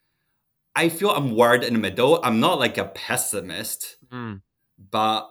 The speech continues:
Speaker 1: I am deeply suspicious of all the exponential graphs and everything's gotta be magic, uh, and things are gonna get solved.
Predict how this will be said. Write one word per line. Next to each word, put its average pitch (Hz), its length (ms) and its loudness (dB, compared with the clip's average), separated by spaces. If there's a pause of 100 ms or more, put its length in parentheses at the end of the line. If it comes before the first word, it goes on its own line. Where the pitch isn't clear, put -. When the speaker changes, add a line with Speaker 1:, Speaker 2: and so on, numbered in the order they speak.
Speaker 1:
I 139 100 2
am 147 300 -2 (380)
deeply 147 360 0
suspicious 117 840 -2
of 107 100 -2
all 110 200 -2
the 104 220 -2
exponential 107 720 -4
graphs 101 500 -4
and 95 200 -4
everything's 104 460 -6
gotta 98 160 -6
be 95 120 -10
magic, 98 640 -8 (380)
uh, 95 200 -4
and 95 180 -4
things 104 240 -4
are 98 60 -2
gonna 98 220 -6
get 95 220 -8
solved. 104 480 -6